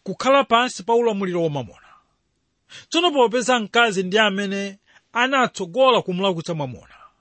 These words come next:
pano akuwuzidwa kuti sayenera kutsogola, koma azimvera mwamunayo.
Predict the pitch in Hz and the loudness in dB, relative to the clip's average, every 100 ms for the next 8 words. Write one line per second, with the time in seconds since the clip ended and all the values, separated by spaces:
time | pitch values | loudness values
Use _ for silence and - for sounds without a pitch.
0 | _ - _ - 196 208 202 185 226 202 | _ -20 _ 2 2 4 -2 -2 -4 -8
1 | 269 214 208 226 170 131 - 294 285 220 | -2 -2 -2 -8 -6 -10 -2 2 2 2
2 | 208 151 - 160 135 135 135 247 _ _ | -2 -4 -6 -8 -4 -6 -6 -14 _ _
3 | _ - - 240 254 233 147 123 - 202 | _ -20 -4 2 4 4 0 -8 -6 0
4 | 208 180 262 196 226 196 165 147 135 - | 0 0 -8 -4 -2 -2 -4 -8 -10 -14
5 | - | -20